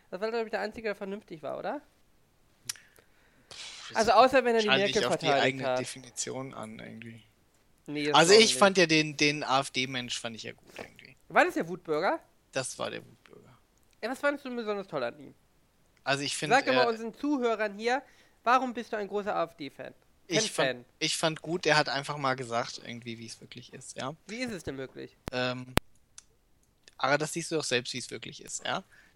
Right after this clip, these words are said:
Speaker 2: Der hat es einfach auch mal ausgesprochen, wie es halt ist. Irgendwie, äh, wenn man, äh, ne, über die Straße geht.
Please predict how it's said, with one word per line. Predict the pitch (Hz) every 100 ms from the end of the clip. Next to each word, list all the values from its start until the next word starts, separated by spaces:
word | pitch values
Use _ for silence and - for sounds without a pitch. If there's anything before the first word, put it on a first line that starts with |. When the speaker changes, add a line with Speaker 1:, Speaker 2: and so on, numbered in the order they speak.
| -
Speaker 2:
Der |
hat | 139
es | 180 -
einfach | 127 170 175
auch | 165
mal | 170
ausgesprochen, | 113 170 - - - 139 123 120 -
wie | 131
es | 139
halt | 135 120
ist. | 147 226 - _ _ _ -
Irgendwie, | 160 185 196 208 -
äh, | 160 175 175
wenn | 170
man, | 180 180 185
äh, | 165 165 175
ne, | 170 185 247 _ _ _ - -
über | 175 165
die | 170
Straße | - 139 214 214
geht. | 202 247 311